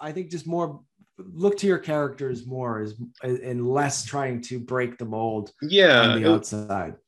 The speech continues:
Speaker 2: It was almost like a Joseph Campbell sort of, uh, Hero of a Thousand Faces, you know, sort of, uh, sort of lesson, I would say.
Speaker 1: Yeah, I think, I think when, it just depends on,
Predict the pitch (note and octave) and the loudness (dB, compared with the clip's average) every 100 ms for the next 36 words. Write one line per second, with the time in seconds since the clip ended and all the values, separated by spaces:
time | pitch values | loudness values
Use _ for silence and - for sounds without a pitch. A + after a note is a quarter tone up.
0 | _ _ _ - E3 G3 G#3+ G#3 F3+ D#3+ | _ _ _ -2 2 6 6 8 8 10
1 | B2+ B2 D3+ D3 A#2+ - C#3 C3+ A#2+ A2+ | 8 8 6 6 0 4 6 8 6 4
2 | - A#2 A2 G#2+ G#2+ G#2+ G2+ C3 B2+ A2+ | 2 2 0 4 6 6 4 6 6 6
3 | A2 B2+ A#2 G#2+ G#2+ A#2 A2+ - A2 A2 | 4 4 4 2 -2 0 -2 -2 -4 -4
4 | - - - A2+ G#2 G#2 A2 C3+ - A2+ | -8 -12 0 2 2 0 -4 -8 -2 0
5 | G#2+ G#2 A2 G#2 G#2+ G#2+ - _ _ _ | 0 -2 0 0 0 -4 -10 _ _ _
6 | _ _ _ - C3+ A#2+ A2+ A#2 A#2 B2 | _ _ _ 0 6 6 8 6 6 6
7 | G#2+ A#2+ A2 A2+ A2+ B2 _ _ _ E3+ | 6 6 2 0 0 -2 _ _ _ 4
8 | G#3+ A3 G3 G3+ A#3+ - E3+ A#3 A#3+ B3 | 6 6 4 4 2 0 2 4 2 2
9 | F#3 - _ - D3+ - A#3 D4+ F#3 G#3 | 0 -2 _ -12 -10 -6 -4 -4 0 2
10 | F3+ F3 D3 C#3+ | 2 0 -2 -8